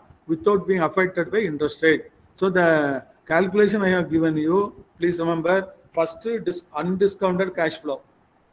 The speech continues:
It's a three-year bond with the cash flow, bond A mean, is a annual cash flow. So first year you will get hundred rupees, second year you will get hundred rupees, third year you will get hundred rupees, fourth year you will get,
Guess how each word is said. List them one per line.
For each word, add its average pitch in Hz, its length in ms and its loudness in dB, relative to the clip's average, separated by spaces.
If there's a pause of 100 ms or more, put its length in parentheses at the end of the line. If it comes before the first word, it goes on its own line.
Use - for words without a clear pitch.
(220)
It's 143 100 -6
a 180 80 4
three-year 202 400 2
bond 185 380 2
with 180 160 -2
the 175 100 0
cash 165 320 -2
flow, 180 200 0
bond 160 320 -2
A 160 180 0
mean, 180 280 -6 (360)
is 156 160 -12
a 160 500 0
annual 190 380 0
cash 160 260 -2
flow. 143 280 -8 (380)
So 175 220 -2
first 170 240 -4
year 208 160 4
you 202 100 4
will 185 60 0
get 190 240 0
hundred 165 400 0
rupees, 175 420 -2 (340)
second 180 340 0
year 185 100 8
you 180 60 2
will 170 80 -2
get 170 160 -2
hundred 156 280 -2
rupees, 165 300 0
third 165 200 2
year 170 140 2
you 165 80 0
will - 60 -6
get 160 160 -4
hundred 147 300 -4
rupees, 156 360 -8 (340)
fourth 202 280 0
year 196 160 6
you 180 60 4
will 170 80 -2
get, 208 320 -2